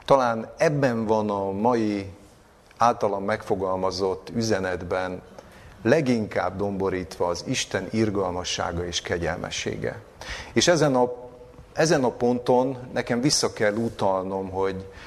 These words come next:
hogy kicsit plastikusabbá tegyük ennek az ábrázolását, amikor megpróbáltatnak a megváltottak, megtisztítatnak és megfehérítetnek, hogy ez hogyan is történhet.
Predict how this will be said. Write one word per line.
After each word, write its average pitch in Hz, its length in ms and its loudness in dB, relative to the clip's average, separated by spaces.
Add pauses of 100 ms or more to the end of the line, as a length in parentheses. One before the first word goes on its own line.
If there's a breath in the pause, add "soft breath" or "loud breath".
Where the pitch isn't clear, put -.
(220 loud breath)
hogy 98 580 2
kicsit - 320 -4
plastikusabbá 92 1160 0
tegyük 95 600 -4 (420 loud breath)
ennek 117 400 2
az 95 140 -2
ábrázolását, 95 1300 0 (280 loud breath)
amikor 110 680 2
megpróbáltatnak 101 1400 0 (200)
a 95 80 -2
megváltottak, 95 880 0
megtisztítatnak - 1080 -2
és - 160 -4
megfehérítetnek, 98 1300 -2 (280 loud breath)
hogy 117 160 2
ez - 140 -2
hogyan 143 340 0
is 95 200 -4
történhet. 101 840 -4